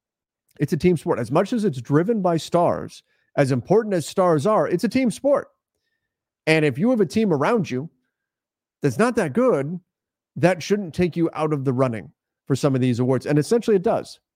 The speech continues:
Like, Anthony Davis is nowhere in the conversation right now. When you look at the betting odds, he's, like, sixth, maybe seventh, something like that. He's behind guys like Bam Adebayo to win Defensive Player of the Year.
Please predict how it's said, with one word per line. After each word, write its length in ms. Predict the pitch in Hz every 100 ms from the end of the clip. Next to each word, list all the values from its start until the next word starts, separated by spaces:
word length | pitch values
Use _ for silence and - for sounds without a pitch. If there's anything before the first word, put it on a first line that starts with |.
| -
Like, 120 | 165
Anthony 320 | 208 226 202
Davis 300 | 180 180 127
is 220 | - 151 - -
nowhere 440 | - 156 226 302 226
in 280 | 185 233 208
the 80 |
conversation 640 | 131 135 113 113 110 101 95
right 120 | 82
now. 200 | 67 - _ _ _ _ _ -
When 160 | 151
you 100 | 151
look 220 | 160 208
at 320 | 156 127 - _ _ _ _ _ _ 143
the 100 | 139
betting 340 | 151 151 123
odds, 320 | 92 - - _ _ _ _ _
he's, 180 | 156 139
like, 180 | 143
sixth, 520 | - 135 170 - - _ _ -
maybe 160 | 151 135
seventh, 460 | - 127 180 - _
something 300 | - 160 180
like 180 | 175 175
that. 220 | 196 196
He's 140 | 196
behind 400 | 165 135 135 180
guys 220 | 165 160 147
like 180 | 151
Bam 200 | 117 127
Adebayo 600 | 143 131 98 98 120 170 - _ _ _ _ _ _ _ _ _ _ _ _
to 80 | 143
win 160 | 151 151
Defensive 380 | 143 139 139
Player 240 | 139 147 147
of 60 |
the 60 | 135
Year. 220 | 127 180